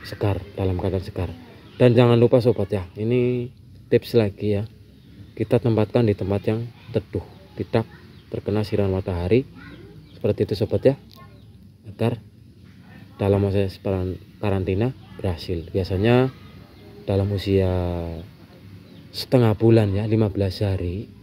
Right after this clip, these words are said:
sepuluh hari ke atas, sobat ya, kalau berhasil, mata tunas mereka ini atau mata tunas entres ini mulai pada membesar, sobat ya. Dan di usia tiga minggu dia akan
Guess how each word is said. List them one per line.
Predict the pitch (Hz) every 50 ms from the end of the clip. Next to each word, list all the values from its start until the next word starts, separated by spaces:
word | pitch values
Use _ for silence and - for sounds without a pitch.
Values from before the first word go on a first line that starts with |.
| - - - - -
sepuluh | - 139 - 139 127 120 110
hari | 110 107 98
ke | 127
atas, | 131 123 - - 127 117 -
sobat | 110 - 113 107 -
ya, | 113 113 110
kalau | - 117 117 110 -
berhasil, | - 107 107 104 98 - - 95 92 98 - - - - - - - - - - - - - - -
mata | 113 113 110 - 120 117 113
tunas | - - 110 107 104 104 104 92 - - 107
mereka | 104 101 98 92 - - 98 92
ini | 92 90 90 98 117 123
atau | 120 - 110
mata | 107 107 104 - 104 95
tunas | - - 95 92 95 90 -
entres | 98 92 87 - 95 90 -
ini | 98 98 120 143 - - - - - - - -
mulai | - 120 117 113 113
pada | - 110 - 107 95
membesar, | 95 92 90 92 - 113 101 92
sobat | 98 92 - 98 -
ya. | - 113 113 - - - - - - - - - - - -
Dan | - 123 117
di | 107 110 110
usia | 110 101 - - 113 104 -
tiga | - 101 - 107 101
minggu | 98 95 90 87 120 135
dia | 131 - 107 113 107
akan | 104 - 120 139